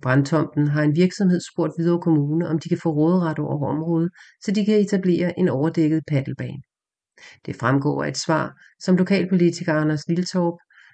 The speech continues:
har fået efter at have spurgt Hvidovre Kommune om status på Brandtomten på Bødkerporten, hvor det tidligere børnehuset Enghøj lå.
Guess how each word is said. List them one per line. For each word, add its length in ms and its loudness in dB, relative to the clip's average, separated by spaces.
har 140 0
fået 500 0
efter 320 0
at 80 0
have 140 2
spurgt 360 -4
Hvidovre 300 0
Kommune 400 2
om 100 -2
status 480 -2
på 160 -6
Brandtomten 560 -4
på 100 -2
Bødkerporten, 640 -2
hvor 100 2
det 120 0
tidligere 440 2
børnehuset 600 0
Enghøj 340 0
lå. 200 -6